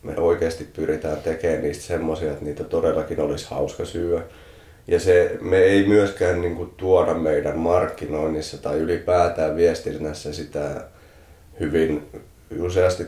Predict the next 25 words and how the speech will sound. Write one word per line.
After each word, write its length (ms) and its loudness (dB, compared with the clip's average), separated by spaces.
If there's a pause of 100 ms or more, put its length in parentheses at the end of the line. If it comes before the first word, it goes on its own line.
(120)
tuonne, 300 4
kun 200 -6
menee 300 4
vaikka 220 0
katsomaan 500 -2
City 260 -2
Marketin 540 -2
tai 220 0
vastaavan 680 0
jonkun, 460 0
ö, 920 -12 (640)
purkkihyllyä 960 4
tai 260 4
semmoista, 440 0
mitä 240 -2
siellä 240 -4
on, 60 -4
niin 100 -10
siellä 180 -2
on 140 -4 (100)
tosi 580 0 (600)
tämmöstä 420 -4
high 460 2
performance, 880 0
ultra-tyyppistä, 1200 -2